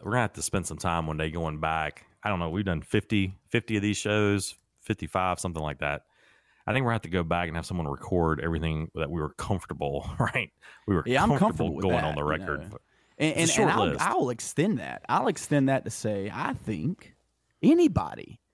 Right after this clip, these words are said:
Speaker 2: should be able to perform their job without the fear of being murdered by someone for that job. And giving, you know,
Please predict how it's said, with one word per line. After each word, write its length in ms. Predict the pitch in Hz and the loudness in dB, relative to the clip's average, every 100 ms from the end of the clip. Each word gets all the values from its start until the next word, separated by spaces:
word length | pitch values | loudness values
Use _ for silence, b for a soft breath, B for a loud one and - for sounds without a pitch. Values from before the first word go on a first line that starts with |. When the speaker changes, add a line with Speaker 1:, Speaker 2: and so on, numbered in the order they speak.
| _ | _
Speaker 2:
should 260 | - 151 117 | -2 -2 2
be 160 | 127 | 2
able 240 | 123 117 120 | 2 0 -4
to 140 | 113 | -8
perform 640 | 95 110 - 110 113 113 - | -8 -4 2 4 6 4 2
their 260 | 104 107 156 | -2 2 2
job 480 | 139 85 58 64 120 b b b | 2 -2 -4 -6 -8 b b b
without 420 | 110 139 165 190 | 2 4 4 2
the 60 | 202 | -2
fear 520 | - - 76 55 71 - | -2 -2 -4 -6 -4 -2
of 200 | 123 104 | -2 0
being 420 | 117 113 110 107 - | 2 2 2 0 0
murdered 540 | 107 107 107 95 92 | 2 2 2 -2 -4
by 140 | 95 | -6
someone 500 | 95 - 107 113 104 | -2 2 6 6 4
for 260 | - 104 98 | 2 2 2
that 180 | 98 - | 0 -2
job. 440 | 101 101 87 98 | -2 -2 -4 -4
And 440 | - 113 107 107 101 b b b _ 104 | -2 0 0 -4 -6 b b b _ -2
giving, 500 | 131 151 156 143 - | 0 2 4 4 2
you 180 | 101 110 | 2 2
know, 260 | 90 90 | 4 0